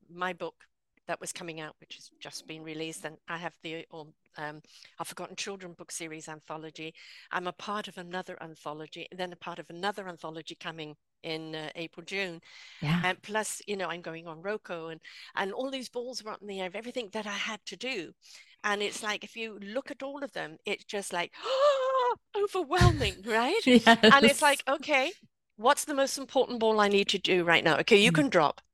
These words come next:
Speaker 1: I'm going to deal with you. I'll get to you. Ah, no, you can wait a bit. I'll take you now." Right? And when
Speaker 2: Yeah.
Speaker 1: you put yourself in that space of where you can breathe, like the oxygen is running through your body, everything is in flow.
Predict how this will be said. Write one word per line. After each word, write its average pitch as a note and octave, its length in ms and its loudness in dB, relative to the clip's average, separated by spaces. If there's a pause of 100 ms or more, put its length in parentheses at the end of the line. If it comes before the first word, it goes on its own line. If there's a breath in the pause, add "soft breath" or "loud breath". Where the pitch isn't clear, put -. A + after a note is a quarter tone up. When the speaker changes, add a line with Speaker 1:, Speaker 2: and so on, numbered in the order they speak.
Speaker 1:
I'm G3 140 2
going F#3+ 180 6
to F#3 100 2
deal G#3 260 6
with C#4 180 2
you. G3 200 4
I'll F3+ 140 4
get G3+ 260 2
to A#3+ 140 -2
you. G#3+ 280 4 (320 soft breath)
Ah, F4 420 10 (100)
no, E4+ 180 4
you D#4+ 180 2
can F4 180 -4
wait C4 220 6
a A#3+ 60 -12
bit. A#3+ 220 2
I'll A#3 140 2
take - 260 0
you G#3+ 200 -2
now." D#3 320 2 (720 soft breath)
Right? G#3 260 8 (100)
And A#3 340 8
when B3+ 220 6
Speaker 2:
Yeah. C#4+ 40 6
Speaker 1:
you C#4+ 60 0
put - 320 -6
yourself C#4+ 340 -2
in B3 120 -10
that A#3 180 0
space A3+ 480 2
of G3+ 240 -2 (720)
where G#3+ 120 2
you G3+ 120 -2
can G3 200 -8
breathe, G3+ 520 -2 (320)
like F#3 220 0
the G3 140 -4
oxygen G#3 480 -4
is E3 160 -10
running A#3 280 -4
through A3 160 -6
your F#3+ 140 -6
body, D3+ 400 -8
everything A3 640 0
is G3 160 -2
in F#3+ 160 -2
flow. E3+ 520 -4